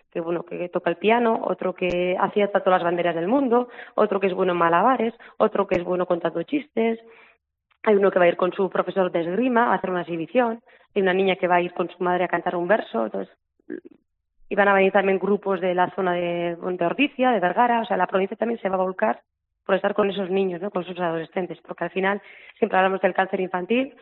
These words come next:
hacemos mu-, multitud de celebraciones, pero a veces al pirata se le deja aparte, ¿no? El pirata tiene que estar presente, tiene que, ¿no? Darnos lecciones de que está ahí,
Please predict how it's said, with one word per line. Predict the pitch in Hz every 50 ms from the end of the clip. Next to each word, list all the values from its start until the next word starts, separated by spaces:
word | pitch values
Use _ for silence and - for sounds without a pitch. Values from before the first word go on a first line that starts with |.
| - _ _
hacemos | - 196 196 190 185 185
mu-, | 185 185 185 190
multitud | - 196 202 180 180 _ - 214 202
de | 180
celebraciones, | - 202 190 180 180 190 190 190 - 226 247 247 226
pero | - 180 180
a |
veces | 180 190 190 - 220 214 _ - - - - - _
al | 196 190 180 185 185
pirata | - - 208 208 208 - 233 214
se | - 202
le | 180
deja | 175 190 190 - 220
aparte, | - - 175 - - - 175
¿no? | 175 170 170 - _ -
El | 196
pirata | 190 208 196 196 214
tiene | 202 214 196
que | 196 233
estar | 214 - 240 -
presente, | - - 185 170 - 190 180 175 - -
tiene | - 190 208 208
que, | 208 226 220 208 - - - _ -
¿no? | 233 - - - _ - - _ _
Darnos | - 202 196 208 208 196
lecciones | 190 175 - - - 214 214 233 240 226
de | - -
que | - 160
está | 147 - 185
ahí, | 175 190 233 320